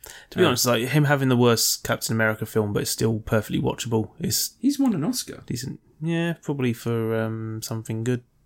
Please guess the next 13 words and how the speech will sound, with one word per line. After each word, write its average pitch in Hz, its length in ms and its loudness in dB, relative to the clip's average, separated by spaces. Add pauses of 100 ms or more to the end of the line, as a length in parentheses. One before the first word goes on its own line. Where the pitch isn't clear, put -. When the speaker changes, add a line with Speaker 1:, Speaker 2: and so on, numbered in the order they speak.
(200)
Speaker 2:
I 156 120 0
did 156 140 -4
the 139 80 -4
visual 139 240 -2
effects - 340 -6
for 113 460 -2
Raiders 113 320 -2
of 113 60 -4
the 117 40 -2
Lost 110 200 -6
Ark. 123 220 -6 (300)
Speaker 1:
Ah, 151 340 0
yeah. 147 220 -4